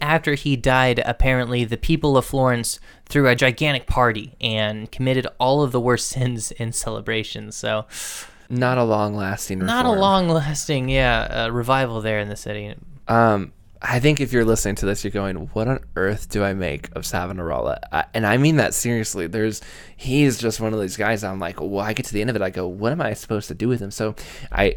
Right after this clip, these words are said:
Speaker 2: I did a lot of research trying to figure it out. There are aspects of him that seem so cool, right? He's burning the idols, he's taking over, he's,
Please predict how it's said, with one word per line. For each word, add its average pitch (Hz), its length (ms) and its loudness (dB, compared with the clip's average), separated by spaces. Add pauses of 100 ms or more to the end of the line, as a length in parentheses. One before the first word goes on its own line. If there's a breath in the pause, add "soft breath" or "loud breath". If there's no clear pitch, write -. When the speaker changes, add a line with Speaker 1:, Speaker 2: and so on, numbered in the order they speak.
Speaker 2:
I - 60 -2
did - 140 0
a 135 40 4
lot 127 140 4
of 104 80 6
research 101 360 0
trying 90 120 -2
to 90 60 -6
figure 87 240 -2
it 85 80 0
out. 90 280 -2
There 107 320 6
are 107 360 4
aspects 139 420 2
of 127 80 2
him 113 120 -2
that 76 100 -6
seem 117 200 -2
so 104 200 -4
cool, 120 340 0
right? 110 220 2
He's 107 160 -6
burning 120 300 2
the 107 100 4
idols, 101 320 2
he's 104 120 -2
taking 113 300 2
over, 104 220 0
he's, 110 180 -2